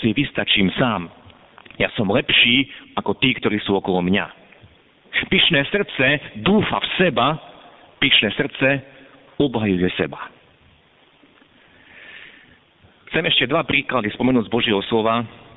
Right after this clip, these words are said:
ale najskôr, bratia a sestry, poďme ku každému textu, ktorý sme počuli, ktorý sme počuli z proroka Izaiáša. Počuli sme: „Takto hovorí Hospodin, nebesá sú mojím trónom a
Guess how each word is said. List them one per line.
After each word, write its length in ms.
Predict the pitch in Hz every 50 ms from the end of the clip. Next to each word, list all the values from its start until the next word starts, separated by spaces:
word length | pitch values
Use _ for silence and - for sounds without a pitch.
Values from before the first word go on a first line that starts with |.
| - - - - - - - - _ - -
ale 120 | - 101 101 110
najskôr, 320 | 131 - - 120 107 110
bratia 240 | 113 107 - 98 95
a 60 | -
sestry, 500 | 117 110 - - 113 107 104 104 101 98 - - - - - - - _ - - - _ _ - - - - _ - - - -
poďme 240 | 147 147 151 139 110
ku 80 | - 113
každému 480 | - 120 120 113 123 113 98 95 92
textu, 320 | - - - - - - 107
ktorý 240 | - - 107 101 95 -
sme 160 | 104 95 -
počuli, 560 | 113 117 - - - 110 107 113 113 113 107 113 -
ktorý 160 | 117 113 117 - -
sme 80 | 101 87
počuli 480 | - 110 - - 113 107 110 113 110 - - - - - - -
z 80 | -
proroka 320 | - - 113 110 - - 95
Izaiáša. 640 | 104 101 95 92 80 76 71 73 78 - - - - - - - - - _ - - _ _ _ - _ - -
Počuli 320 | 139 135 - 139 123 120 -
sme: 320 | - 117 117 113 107 104 - - - - -
„Takto 320 | 170 202 - - - 160
hovorí 400 | 127 135 147 135 131 117 101 92
Hospodin, 560 | 104 143 - - - 143 135 127 135 139 151 147 - - - - - - - - -
nebesá 640 | 107 123 180 220 170 220 202 165 - - 160 147 143 139 -
sú 80 | 139
mojím 320 | 120 117 120 117 107 101 92 -
trónom 480 | 117 117 123 139 147 156 170 185 196 170 - - - - - - - - - - - - - - - - -
a 60 | -